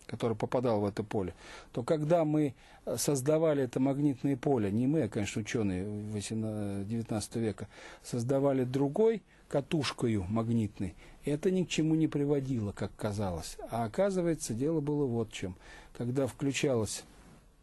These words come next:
магнитное поле,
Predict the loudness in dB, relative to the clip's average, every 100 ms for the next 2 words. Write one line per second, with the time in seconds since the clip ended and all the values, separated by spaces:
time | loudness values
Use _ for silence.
0 | -20 -20 -20 _ -20 -20 _ _ -20 _
1 | -20 -16 -4 -2 0 0 0 -2 -2 0
2 | 2 0